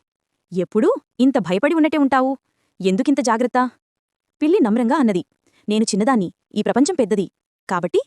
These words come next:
జాగ్రత్తగా ఉండడం మంచిదే." నక్క పెద్దగా నవ్వింది. "అయ్యో పిల్లి, వచ్చేసరికి నేను వందల కొద్ది మాయలు, ఉపాయాలు తెలిసిన నక్కను. వేటగాళ్లు వస్తే ఎలా తప్పించుకోవాలో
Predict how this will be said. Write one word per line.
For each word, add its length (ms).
జాగ్రత్తగా 440
ఉండడం 260
మంచిదే." 280
నక్క 200
పెద్దగా 480
నవ్వింది. 320
"అయ్యో 320
పిల్లి, 300
వచ్చేసరికి 560
నేను 180
వందల 280
కొద్ది 300
మాయలు, 320
ఉపాయాలు 360
తెలిసిన 280
నక్కను. 340
వేటగాళ్లు 380
వస్తే 240
ఎలా 200
తప్పించుకోవాలో 680